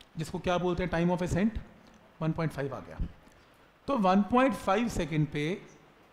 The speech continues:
body आपको कहाँ मिलेगी? यहाँ पे। तो one second पे कहाँ मिलेगी? पीछे कहीं मिलेगी, रास्ते में। अभी तो वन पॉइंट फ़ाइव पे यहाँ पहुँचती है, तो one second पे तो पीछे मिलेगी ना। तो यहाँ, अगर मान लो question आता,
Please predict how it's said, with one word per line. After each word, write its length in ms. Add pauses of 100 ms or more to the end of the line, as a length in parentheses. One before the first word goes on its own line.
(240)
body 380
आपको 260
कहाँ 240
मिलेगी? 440 (400)
यहाँ 200
पे। 240 (720)
तो 60
one 200
second 320
पे 100
कहाँ 160
मिलेगी? 420 (420)
पीछे 240
कहीं 120
मिलेगी, 320 (840)
रास्ते 300
में। 140
अभी 140
तो 160 (560)
वन 200
पॉइंट 240
फ़ाइव 280
पे 60
यहाँ 180
पहुँचती 400
है, 260 (260)
तो 60
one 180
second 380
पे 80
तो 60
पीछे 260
मिलेगी 320
ना। 140 (500)
तो 60
यहाँ, 340
अगर 140
मान 180
लो 160
question 500
आता, 460